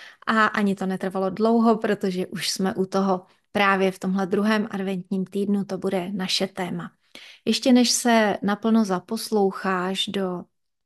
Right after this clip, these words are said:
a, toho mého povídání k druhému adventu,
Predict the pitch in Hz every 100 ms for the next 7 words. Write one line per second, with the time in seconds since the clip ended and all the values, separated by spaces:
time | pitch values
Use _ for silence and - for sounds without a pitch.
0 | _ _ 226 196 196 190 - - 208 202
1 | 180 202 202 208 208 202 196 226 226 202
2 | 196 190 185 196 202 208 208 202 190 196
3 | 196 208 214